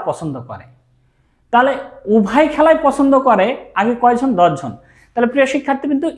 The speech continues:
এই জায়গাগুলোর মধ্যে আগে আমাদেরকে কমন ঘরগুলো বের করে আনতে হবে। কমন, কমন বলতে এখানে ক্রিকেট দেওয়ার পরেও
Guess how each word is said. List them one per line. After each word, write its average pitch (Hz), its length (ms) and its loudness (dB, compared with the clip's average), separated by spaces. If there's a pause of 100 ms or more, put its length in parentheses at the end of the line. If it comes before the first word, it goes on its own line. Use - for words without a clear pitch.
এই 233 140 4
জায়গাগুলোর 262 480 2
মধ্যে 214 220 -2 (100)
আগে 220 200 -2
আমাদেরকে 208 380 -2 (240)
কমন 247 300 4 (180)
ঘরগুলো 196 360 -2 (100)
বের 170 220 -2
করে 147 200 -6
আনতে 120 220 -10
হবে। 127 180 -12 (160)
কমন, 262 320 2 (680)
কমন 254 260 4 (100)
বলতে 254 240 4 (520)
এখানে 247 240 0 (140)
ক্রিকেট 240 360 2 (120)
দেওয়ার 233 300 4
পরেও 233 220 6